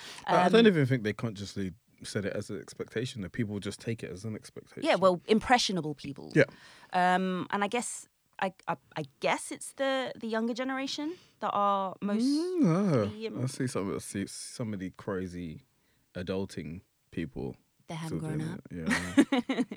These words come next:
Speaker 2: <laughs> Um, and I guess with that, it, it creates trust issues. You can't have actual relationships with people then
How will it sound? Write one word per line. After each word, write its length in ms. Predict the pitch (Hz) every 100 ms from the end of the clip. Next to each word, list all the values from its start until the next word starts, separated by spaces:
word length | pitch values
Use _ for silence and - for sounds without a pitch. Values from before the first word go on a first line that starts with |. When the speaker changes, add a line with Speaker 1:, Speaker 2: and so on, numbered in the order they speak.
| - - - - -
Speaker 2:
<laughs> 60 | 233
Um, 80 | 254
and 120 | 254 240
I 80 | 240
guess 220 | 277 -
with 160 | 277 214
that, 200 | 226 -
it, 200 | 214 - _ _ _ _ -
it 120 | 214
creates 480 | - 254 262 - -
trust 360 | - 277 - -
issues. 520 | - 147 104 - - _ - _ -
You 180 | 196 202
can't 320 | - 262 254 -
have 480 | 269 262 185 151 - _ _ _ -
actual 340 | 196 - 208
relationships 560 | 190 196 214 190 185 -
with 100 | 180
people 300 | 208 202 170
then 240 | 175 170